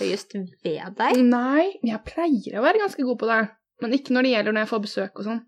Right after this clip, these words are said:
Speaker 1: Ikke alltid med meg. Jeg tror det er,
Speaker 2: Nei.
Speaker 1: jeg tror det er det at det er så fri-, du var jo her om dagen, så plutselig var du her ti minutter tidligere enn du skulle være, og jeg hadde nettopp stått opp.
Speaker 2: Stakkar. Det var da vi
Speaker 1: Eh,
Speaker 2: skulle podde.
Speaker 1: Ja, så gadd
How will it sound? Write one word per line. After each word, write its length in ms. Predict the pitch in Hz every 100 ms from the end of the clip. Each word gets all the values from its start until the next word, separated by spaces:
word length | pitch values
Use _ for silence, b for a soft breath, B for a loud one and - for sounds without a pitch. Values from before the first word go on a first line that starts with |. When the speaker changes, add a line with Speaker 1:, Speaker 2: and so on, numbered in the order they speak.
| -
Speaker 1:
Ikke 240 | 320 320 339
alltid 320 | 269 - 262
med 120 | 285
meg. 240 | 269 294 233 - _ _
Jeg 100 | 262
tror 160 | 247 277
det 80 | 285
er, 60 | 294
Speaker 2:
Nei. 80 |
Speaker 1:
jeg 120 | 302 277
tror 100 | 269
det 60 | 269
er 40 |
det 60 | 247
at 60 | 247
det 20 |
er 80 | 247
så 60 | 262
fri-, 220 | - -
du 80 | 233
var 160 | 240
jo 120 | 254 403 - 254
her 120 | 220
om 80 | 233
dagen, 320 | 220 165 202
så 100 | 262 262
plutselig 320 | 269 - 240
var 140 | 208 180
du 60 |
her 80 | 214 214
ti 220 | - 196
minutter 320 | 185 185 180 196
tidligere 320 | 202 156 170
enn 60 | 185
du 60 |
skulle 220 | - 202 170
være, 220 | 165 180
og 60 | 208
jeg 140 | 202
hadde 140 | 220 202
nettopp 180 | 196 202
stått 300 | 208 214 -
opp. 140 | 262 240
Speaker 2:
Stakkar. 60 | - B B B B B
Det 100 | 240
var 60 | 226
da 120 | 247
vi 60 | 247
Speaker 1:
Eh, 60 | 240
Speaker 2:
skulle 320 | 240 196 175
podde. 240 | 196 160 - - _ _ _ -
Speaker 1:
Ja, 100 | 202
så 100 | 208 202 - -
gadd 220 | - -